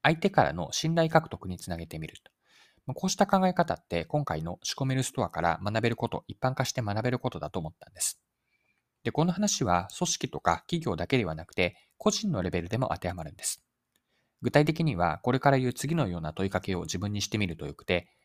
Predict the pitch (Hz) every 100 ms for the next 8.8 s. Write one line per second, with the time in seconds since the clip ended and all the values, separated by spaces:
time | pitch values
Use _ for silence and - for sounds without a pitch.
0 | _ 110 131 139 127 131 - 85 85 92
1 | 95 101 110 104 80 - - _ _ _
2 | _ _ _ _ _ _ 120 123 120 117
3 | 107 117 196 156 90 98 95 87 - -
4 | 95 127 - 85 82 95 107 - 120 92
5 | 76 80 - _ _ _ _ _ _ _
6 | 107 98 92 120 160 160 180 185 190 98
7 | 85 104 120 139 135 123 113 113 80 -
8 | - _ _ - 147 170 98